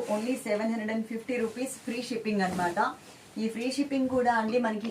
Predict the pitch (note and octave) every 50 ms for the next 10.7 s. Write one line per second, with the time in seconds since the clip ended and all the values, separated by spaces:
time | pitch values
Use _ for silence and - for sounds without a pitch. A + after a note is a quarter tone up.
0 | - G3+ G3+ G#3 G#3 B3 B3+ B3+ B3 A#3+ A3 G#3 G3+ G#3 G#3+ A3+ A3+ A3 A3 A3
1 | G#3 G3+ A#3 B3 - - G3+ G3 G3 - G#3 G3+ - G#3 G#3 G3 F3+ F3 F3 F3+
2 | F3 F3+ G#3+ G3+ F3+ F3+ F#3+ F#3+ G3 G3+ F3+ F#3 G3 G3 F#3 F3 E3+ - - F3+
3 | F3+ F3+ F3 F3 - E3 D3+ F3+ - - - - - - - - - - - -
4 | F#3+ G#3 G#3 C4 C4+ C4+ - - - A3 G#3 G#3 G#3 - - G#3 F#3+ F#3+ F#3+ -
5 | G#3 G#3+ A3 G3 F3+ F3 - - G3 A#3 A#3+ - - B3 B3+ C4+ C4 - G#3+ F#3
6 | F#3+ G3+ G3+ - - G3 F#3 F3 - - F3 F#3 F3+ G#3 G#3+ - F#3+ F3 F3 -
7 | G3 G3 - F3 F#3 G3 F#3+ F#3 F#3 F#3 F#3 G3 G#3 A#3 A3+ - G3 G3 G3 G3
8 | G3 G3 G3 F3 E3+ E3+ F3 E3+ E3+ E3+ - F3 F3 E3+ E3 - - A3 B3 B3
9 | A#3 - - A3 A#3 A#3+ B3 B3 G#3 G3+ G3+ G3+ A3 A3 - - F#3+ F#3 F3+ -
10 | G3 F3 D#3+ E3+ F3 F3 - E3+ D3+ D3+ D3+ D#3+ D#3 E3+